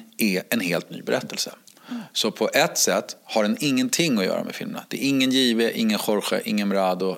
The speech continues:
ingen av karaktärerna med. Det är en helt ny berättelse. Så man bara, varför heter den Snabba Cash då? Liksom, vad är grejen? Eh, jo, därför att den har väldigt mycket att göra med böckerna och filmerna på så sätt att den skildrar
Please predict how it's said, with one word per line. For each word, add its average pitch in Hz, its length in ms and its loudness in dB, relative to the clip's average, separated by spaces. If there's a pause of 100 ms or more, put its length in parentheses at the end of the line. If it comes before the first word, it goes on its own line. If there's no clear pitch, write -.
ingen 117 280 2
av 98 80 2
karaktärerna 87 840 0 (320)
med. 98 260 0 (460)
Det - 60 -2
är - 20 2
en 185 40 2
helt 185 220 2
ny 147 100 0
berättelse. 123 460 0 (420)
Så 127 220 2
man 117 200 4
bara, 104 120 4
varför 110 260 2
heter 101 180 0
den 95 100 -2
Snabba 92 220 0
Cash - 360 -2
då? - 120 -4
Liksom, - 260 -10
vad 107 100 -4
är 107 40 -6
grejen? 123 300 -2 (240)
Eh, 110 200 2 (140)
jo, 131 260 4
därför 117 240 2
att 107 60 0
den 117 100 0
har 120 80 2
väldigt 104 200 2
mycket - 360 -2
att 175 80 4
göra 90 340 4
med 98 140 -2
böckerna 92 380 -2
och 92 60 -4
filmerna 92 340 -2
på - 100 -10
så 90 200 0
sätt 90 200 -2
att 87 100 -4
den 98 100 -4
skildrar 92 480 2